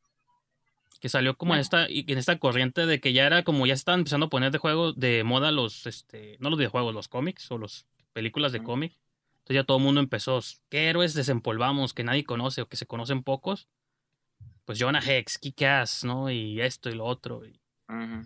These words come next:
Speaker 1: como que era cuando apenas estaba empezando esta oleada que ahorita, pues, ya cada tercer semana vemos una movie nueva de algún
Speaker 2: Ujú.
Speaker 1: oscuro personaje de cómics, ¿no?
Speaker 3: Ujú. ¿Qué, qué, qué año estamos diciendo? ¿Dos mil diez?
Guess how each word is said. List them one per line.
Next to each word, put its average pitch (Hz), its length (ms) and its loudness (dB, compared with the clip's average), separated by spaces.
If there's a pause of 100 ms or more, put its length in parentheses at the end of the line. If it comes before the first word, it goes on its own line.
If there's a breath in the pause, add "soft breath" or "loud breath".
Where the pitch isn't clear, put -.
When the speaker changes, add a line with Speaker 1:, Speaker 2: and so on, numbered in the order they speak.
(220)
Speaker 1:
como 117 160 -6
que - 80 -6
era 123 100 0
cuando 127 200 2
apenas 123 220 0
estaba 127 140 2
empezando 117 460 -2
esta - 180 -6
oleada 117 320 2
que 117 120 -4
ahorita, 107 260 -6
pues, 104 220 -12
ya 104 180 -10
cada 120 260 2
tercer 107 280 -4
semana 120 340 0
vemos 120 240 0
una 117 160 0
movie 117 240 0
nueva 113 320 -4
de 101 220 -12 (320)
algún 113 300 -2 (100)
Speaker 2:
Ujú. 104 120 -6 (280)
Speaker 1:
oscuro 135 480 0
personaje 120 360 -4
de 117 120 -2
cómics, 120 360 -6
¿no? 123 140 -16 (420)
Speaker 3:
Ujú. 127 380 -12 (1000)
¿Qué, 160 240 -4
qué, 190 320 -4
qué 190 80 -4
año 220 200 -6
estamos 247 340 -2
diciendo? 208 420 -6
¿Dos 143 200 -6
mil 160 260 -8
diez? 233 420 -12